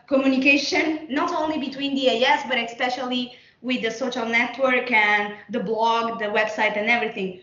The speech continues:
We have the I T that, as the word says, uh, they occupy of, uh, you know, working on the digital things and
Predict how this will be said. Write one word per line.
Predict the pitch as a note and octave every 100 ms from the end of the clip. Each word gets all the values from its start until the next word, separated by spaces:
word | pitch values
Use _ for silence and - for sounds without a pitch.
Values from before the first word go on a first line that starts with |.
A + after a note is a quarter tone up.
| -
We | B3
have | C4+ - G#3
the | A#3+
I | C4 C4 -
T | E4+ A3+
that, | G3 F#3+
as | G#3 A3+ -
the |
word | A#3 A#3 A3+
says, | - A#3 A#3 A#3 A#3 - -
uh, | A3 G#3+ G#3 G#3 G#3 G3
they | A#3
occupy | A#3 A#3 A#3 A3+
of, | A3+ A3 A3 A3
uh, | G#3+ G#3 G3+ - - _ _ -
you | C#4
know, | B3+ A#3+ A#3+
working | C4 C4+ C4+ C4+
on | A#3+ A#3+ A#3+
the | A#3
digital | A3+ C4 C4 C4 F#3
things | C#4 C4 C4 B3+ -
and | A3+ A3+ A3+ A3+ A#3